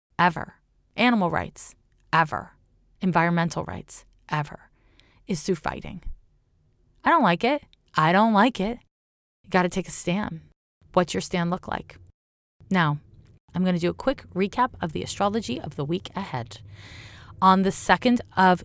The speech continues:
June, we are looking at a Venus square to Mars.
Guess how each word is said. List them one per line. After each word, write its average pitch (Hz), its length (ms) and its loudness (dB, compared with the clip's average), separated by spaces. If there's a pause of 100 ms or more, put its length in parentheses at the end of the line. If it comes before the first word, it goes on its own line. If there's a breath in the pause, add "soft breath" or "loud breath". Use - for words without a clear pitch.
June, 180 560 2
we 196 140 0
are 165 160 0
looking 190 340 0
at 156 100 0
a 139 80 0
Venus 214 640 0
square 170 600 -2 (120)
to - 140 -4
Mars. 143 600 -6